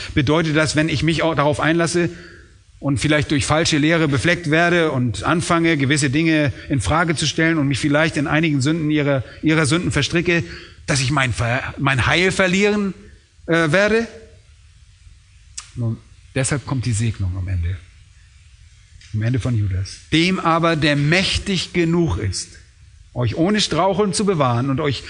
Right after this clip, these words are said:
unsträflich mit Freude vor das Angesicht seiner Herrlichkeit zu stellen, dem allein weisen Gott,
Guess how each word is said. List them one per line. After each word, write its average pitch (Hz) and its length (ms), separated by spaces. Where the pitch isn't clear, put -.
unsträflich 240 880
mit 160 120
Freude 233 380
vor 190 140
das 185 160
Angesicht 208 420
seiner 175 200
Herrlichkeit 165 520
zu 160 80
stellen, 123 320
dem 139 160
allein 156 300
weisen 165 320
Gott, 101 300